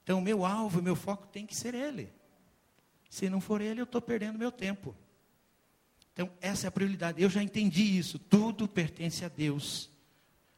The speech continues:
a começar pela minha vida financeira. Eu entreguei completamente a Ele. Então, o meu viver tem que ser e expressar isso. Mas por que iniciarmos o ano falando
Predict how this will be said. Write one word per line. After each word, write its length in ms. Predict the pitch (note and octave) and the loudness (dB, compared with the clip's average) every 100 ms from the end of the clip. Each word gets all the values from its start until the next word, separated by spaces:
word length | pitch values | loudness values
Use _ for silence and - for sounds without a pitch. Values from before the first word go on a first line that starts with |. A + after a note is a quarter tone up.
| _ _ | _ _
a 80 | C3+ | -4
começar 560 | - D#3 - - C#3 C#3+ | 0 0 -2 -8 -10 -10
pela 240 | D3 C#3 | -8 -4
minha 180 | C#3 C3+ | -2 -4
vida 240 | C3 B2+ | -6 -10
financeira. 640 | - C#3 C3+ - A2+ G#2+ - _ _ | -10 -10 -10 -10 -14 -14 -18 _ _
Eu 400 | E3 F#3+ A3+ G3 - - - - | 4 6 6 2 -6 -20 -20 -8
entreguei 460 | E3 D3 C#3+ E3 F3 | -6 -6 -4 -4 -6
completamente 760 | D#3+ D#3+ E3 E3 D3+ D#3+ - | -6 -6 -6 -6 -6 -6 -6
a 60 | C#3 | -6
Ele. 360 | D3 C#3 A2+ - _ _ _ _ _ | -6 -8 -14 -18 _ _ _ _ _
Então, 160 | C#3+ | 0
o 40 | C#3 | 4
meu 180 | E3 G3 | 6 6
viver 380 | F3 C3 F3 | 6 4 2
tem 180 | E3+ F3 | -2 -10
que 80 | - | -10
ser 340 | - E3 E3 F3+ - _ - | -8 -6 -6 -8 -18 _ -2
e 80 | E3+ | 0
expressar 580 | E3+ - D#3 - D#3 C#3 | 2 2 0 0 -4 -6
isso. 480 | B2+ - - - - _ _ _ _ _ _ _ - - - | -6 -8 -12 -14 -20 _ _ _ _ _ _ _ -20 -20 -2
Mas 160 | A#3+ - | 2 4
por 180 | A#3+ | 2
que 140 | A#3 C#4+ | 2 2
iniciarmos 640 | C4 F#3+ - B3 B3+ F#3 | 4 2 0 -2 -2 0
o 80 | F#3 | 2
ano 240 | G#3 A3+ G3 | 2 2 0
falando 720 | F#3 E3+ G3+ A#3 A3+ G#3+ | -2 -2 -2 -2 -2 -2